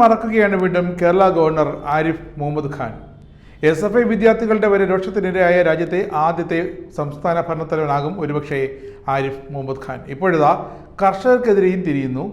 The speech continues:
ഗവർണർ. അവരെ പ്രകോപിപ്പിക്കാൻ, അവരുടെ കണ്ണുനീര് വീഴുന്ന ഇടുക്കി മണ്ണിലേക്ക് വച്ച് പിടിക്കാൻ ഒരുങ്ങുകയാണിപ്പോൾ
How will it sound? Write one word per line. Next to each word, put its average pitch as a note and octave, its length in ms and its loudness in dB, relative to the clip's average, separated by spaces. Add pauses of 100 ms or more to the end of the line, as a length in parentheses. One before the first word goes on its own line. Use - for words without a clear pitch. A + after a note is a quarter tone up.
ഗവർണർ. A2 320 -6 (800)
അവരെ D#3+ 240 2
പ്രകോപിപ്പിക്കാൻ, F#3 560 2 (160)
അവരുടെ D#3+ 300 -2
കണ്ണുനീര് F#3 440 0
വീഴുന്ന F#3 380 0 (160)
ഇടുക്കി F3+ 340 -4
മണ്ണിലേക്ക് F3 480 -2 (600)
വച്ച് E3 240 -4 (100)
പിടിക്കാൻ F#3 400 0
ഒരുങ്ങുകയാണിപ്പോൾ D3+ 680 -2